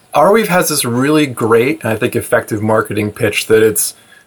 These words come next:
the censorship resistant platform, right? And I think that is super important. I absolutely do not want to downplay that. Um, and I think it's also, like, a really good, uh,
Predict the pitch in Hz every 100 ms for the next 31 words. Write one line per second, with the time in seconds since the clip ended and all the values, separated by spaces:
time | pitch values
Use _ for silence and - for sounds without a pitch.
0 | _ 113 110 - 127 127 131 - 120 110
1 | 110 104 101 98 107 - - - 107 107
2 | 104 107 110 107 143 143 127 113 - 156
3 | 147 123 120 110 101 101 104 107 - 110
4 | 98 95 95 98 92 101 101 101 95 98
5 | 101 123 123 139 - - _ _ _ _
6 | - 110 107 101 104 117 113 127 117 123
7 | - 120 104 110 104 104 107 117 117 104
8 | 98 107 104 95 - _ _ _ _ 104
9 | 98 95 98